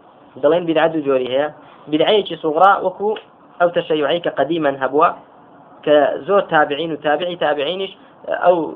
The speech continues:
بدعيان هبوا مثلًا. آه، بلام دين ورع صدقيان تدا هبوا. بويا حديثي أوانا كرد بكريته وأوا كوملي شي زور لا حديثي في عمر صلى الله عليه وسلم رد كينوا. بلان بدعي شي تر هيك بدعي كبرى كالرفض الكامل والغلو فيه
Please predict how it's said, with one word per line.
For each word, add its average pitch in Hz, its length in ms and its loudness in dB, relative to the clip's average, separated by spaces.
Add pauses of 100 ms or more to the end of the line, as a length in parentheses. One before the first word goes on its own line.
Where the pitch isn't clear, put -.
بدعيان 175 520 -2
هبوا 151 200 0
مثلًا. 135 420 -4 (800)
آه، 131 400 4
بلام 170 420 2 (120)
دين 170 260 -6
ورع 175 380 2 (280)
صدقيان 196 380 -6
تدا 196 300 -6
هبوا. 131 180 -10 (560)
بويا 170 320 4
حديثي 151 460 -6
أوانا 135 320 2
كرد 139 340 0
بكريته 139 360 -4
وأوا 185 300 2 (380)
كوملي 160 340 4
شي 143 160 -6
زور 196 200 4
لا 185 100 0
حديثي 165 420 -4
في 151 100 -6
عمر 147 180 0
صلى 151 100 -4
الله 147 100 -8
عليه 143 100 -6
وسلم 165 140 0
رد 185 120 2
كينوا. 110 300 -6 (840)
بلان 226 320 4
بدعي 185 400 -2
شي 160 100 -8
تر 151 140 -4
هيك 143 260 -2
بدعي 143 300 -2
كبرى 131 440 0
كالرفض 147 460 0
الكامل 139 520 0
والغلو 127 520 -2
فيه 170 180 -10